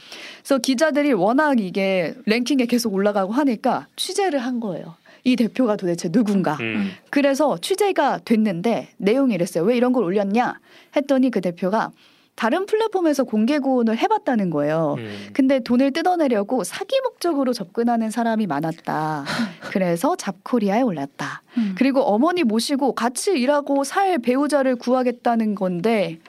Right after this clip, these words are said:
Speaker 1: 이게 뭐가 잘못인지 모르겠다.
Speaker 2: 결혼정보업체에 전화하시라고 말씀드리고 싶습니다.
Speaker 3: 네.
Speaker 1: 네,
Speaker 2: 자,
Speaker 1: 그렇습니다.
Speaker 2: 어처구니 없는
Speaker 1: 비슷한,
Speaker 2: 일인데
Speaker 1: 네.
Speaker 2: 이제 이런 소식은 좀 그만 봤으면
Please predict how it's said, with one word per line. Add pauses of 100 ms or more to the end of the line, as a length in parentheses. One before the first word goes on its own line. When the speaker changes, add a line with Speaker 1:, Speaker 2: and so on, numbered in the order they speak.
(140)
Speaker 1:
이게
뭐가
잘못인지
모르겠다.
Speaker 2:
결혼정보업체에
전화하시라고
말씀드리고
싶습니다. (480)
Speaker 3:
네.
Speaker 1:
네,
Speaker 2:
자, (320)
Speaker 1:
그렇습니다.
Speaker 2:
어처구니
없는
Speaker 1:
비슷한, (120)
Speaker 2:
일인데
Speaker 1:
네.
Speaker 2:
이제
이런
소식은
좀
그만
봤으면